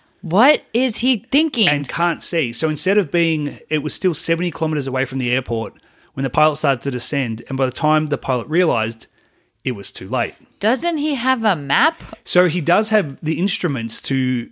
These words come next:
Speaker 2: to check all the readings and things. I'm not sure. Basically, the whole thing comes down to being pilot error.
Speaker 1: Literally.
Speaker 2: Literally pilot error.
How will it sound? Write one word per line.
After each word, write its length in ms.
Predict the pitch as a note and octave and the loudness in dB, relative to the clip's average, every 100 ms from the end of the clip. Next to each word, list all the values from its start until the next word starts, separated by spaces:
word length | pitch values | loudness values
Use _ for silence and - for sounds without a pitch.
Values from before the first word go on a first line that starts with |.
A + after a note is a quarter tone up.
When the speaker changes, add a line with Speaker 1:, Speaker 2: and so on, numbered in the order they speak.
| _ | _
Speaker 2:
to 120 | C#3+ | -6
check 340 | A#2+ D#3 D#3 D#3 | -2 -2 -2 -2
all 100 | C3+ | -2
the 100 | A#2+ | -2
readings 320 | C#3 D#3+ C#3+ | -2 -2 -6
and 60 | |
things. 200 | C3+ A#2 - - - - | -6 -6 -10 -20 -20 -6
I'm 100 | D#3+ | -2
not 140 | F#3+ - | 0 0
sure. 240 | - C#3+ | 2 2
Basically, 880 | A#2 D#3+ G#3 A3+ - G3 F3 C#3 - _ _ - | 2 2 2 0 2 2 2 -2 -8 _ _ -2
the 160 | D#3 | 0
whole 180 | C#3 G#3 | 4 4
thing 180 | F#3 F#3 | 2 -2
comes 260 | C#3+ D3 B2+ | -2 -4 -2
down 200 | C3+ B2 | -4 -4
to 80 | - | -6
being 200 | B2+ A#2+ | -6 -4
pilot 340 | C3 B2 A#2 | -2 -2 -2
error. 260 | A#2+ F2 - _ _ _ - _ - | -6 -6 -10 _ _ _ -20 _ -14
Speaker 1:
Literally. 640 | D#3+ F3 D#3 C#3 B2+ A#2+ | -2 0 2 0 -2 -6
Speaker 2:
Literally 500 | C3 D3 D#3 C#3+ C3+ | 0 4 4 4 0
pilot 360 | B2 C#3+ C3 A#2+ | -2 -2 -2 -2
error. 260 | A2+ F2+ | -6 -8